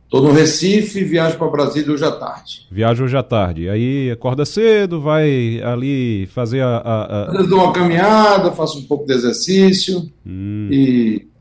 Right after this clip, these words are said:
Speaker 1: leio jornais, a imprensa, quer dizer, os principais blogs e portais. E
Speaker 2: Começou,
Speaker 1: depois
Speaker 2: começou,
Speaker 1: venho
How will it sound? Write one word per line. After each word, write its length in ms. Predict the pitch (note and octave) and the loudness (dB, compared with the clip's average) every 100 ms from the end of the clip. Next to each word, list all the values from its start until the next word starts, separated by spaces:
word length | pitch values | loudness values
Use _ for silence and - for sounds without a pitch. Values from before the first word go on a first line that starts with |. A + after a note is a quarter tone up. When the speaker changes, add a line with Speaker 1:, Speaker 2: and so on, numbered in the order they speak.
| - | 0
Speaker 1:
leio 220 | D3 D3 | 4 6
jornais, 680 | C3 A#2 A#2+ E3 E3+ D3 B2 | 4 2 2 2 2 2 0
a 60 | |
imprensa, 920 | A#2 A2 C3 D#3+ E3+ D#3 - B2 A2+ A2+ | -4 -2 -2 -2 -2 -4 -4 -4 -4 -10
quer 80 | - | -14
dizer, 240 | G2+ G2+ G2+ | -12 -8 -8
os 280 | - - | -10 -16
principais 420 | - C3+ - B2 A2+ | -6 -6 0 0 0
blogs 500 | B2+ C#3+ D#3 B2+ - | 2 2 4 0 -4
e 100 | - | -8
portais. 920 | - - C3+ D#3+ D#3+ D#3+ D#3 - - _ _ _ _ - _ | -12 -6 0 2 2 0 -4 -10 -14 _ _ _ _ -20 _
E 80 | C#3 | -2
Speaker 2:
Começou, 360 | A3+ G3 C3 C3+ | 2 2 2 2
Speaker 1:
depois 400 | G3 - - - - | 2 -2 -12 -20 -6
Speaker 2:
começou, 420 | G#3 G#3 - G3+ | 0 0 0 2
Speaker 1:
venho 380 | G3 C3+ C3+ | 4 4 2